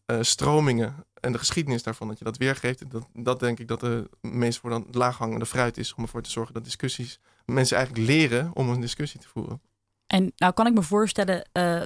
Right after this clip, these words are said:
Speaker 2: dat er mensen zijn die zeggen: "Oké, als we die normen dus meer als aanbeveling, eh, gaan zien, eh, hoe waarborgen we dan nog wel de kwaliteit en uniformiteit?" Nou ja, misschien is die er dus nu ook al niet, maar hoe, hoe waarborg je dan, ja, toch de kwaliteit van die wetenschap?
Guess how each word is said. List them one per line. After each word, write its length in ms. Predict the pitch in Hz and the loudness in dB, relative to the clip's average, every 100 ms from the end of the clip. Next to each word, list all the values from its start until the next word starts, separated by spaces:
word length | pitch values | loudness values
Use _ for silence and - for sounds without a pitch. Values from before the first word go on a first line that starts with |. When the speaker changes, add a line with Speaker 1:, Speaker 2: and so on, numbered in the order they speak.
| 151 | 0
Speaker 2:
dat 160 | 196 | 2
er 80 | 220 | 6
mensen 260 | 190 190 180 | 4 4 2
zijn 160 | 185 | 2
die 100 | 180 | 4
zeggen: 260 | 160 175 - | 2 -2 -4
"Oké, 220 | 165 185 | 0 2
als 120 | 180 | 2
we 60 | 175 | -2
die 100 | 170 | 2
normen 380 | 170 185 196 185 | 6 6 6 4
dus 140 | 156 | 4
meer 180 | 180 170 | 2 2
als 140 | - - | -4 0
aanbeveling, 800 | 185 214 233 196 185 175 180 - | 4 6 4 4 4 6 4 2
eh, 360 | 170 165 160 160 | 0 2 2 -2
gaan 340 | - - 156 151 | -4 2 4 6
zien, 500 | 151 160 202 247 269 _ _ _ _ _ | 4 4 6 6 4 _ _ _ _ _
eh, 500 | 175 170 170 170 170 170 - | 2 4 4 4 2 0 -4
hoe 500 | 175 170 208 214 196 | 0 4 6 6 6
waarborgen 540 | 190 196 185 185 - | 8 6 6 4 4
we 60 | 180 | 2
dan 100 | 180 | 4
nog 100 | 156 | 4
wel 240 | 185 202 | 4 4
de 100 | 180 | 2
kwaliteit 640 | - 180 180 175 175 220 | 2 2 4 4 4 4
en 160 | 196 - | 2 2
uniformiteit?" 800 | 185 170 190 180 - 185 160 - | 2 4 4 4 6 4 4 -2
Nou 120 | 143 | -6
ja, 60 | - | -4
misschien 280 | 151 - | -4 0
is 140 | 180 160 | 0 0
die 100 | 160 | -2
er 100 | 156 | 0
dus 260 | 156 - - - - | -2 -4 -14 -20 -2
nu 200 | 160 165 | 2 4
ook 200 | 180 180 | 4 4
al 60 | |
niet, 220 | 165 185 214 | 6 6 4
maar 140 | 180 | 4
hoe, 220 | 180 196 | 4 4
hoe 220 | 190 208 | 6 6
waarborg 560 | 202 196 196 180 190 - | 6 6 6 4 2 2
je 60 | 175 | 0
dan, 300 | 170 170 165 _ _ _ - | 2 2 0 _ _ _ 0
ja, 160 | 196 | 2
toch 180 | - 190 | 2 -2
de 80 | - | 0
kwaliteit 460 | 190 175 185 175 - | 2 2 4 2 2
van 100 | 170 | 2
die 100 | 165 | 4
wetenschap? 580 | 175 - - - - | 4 2 -6 -6 -8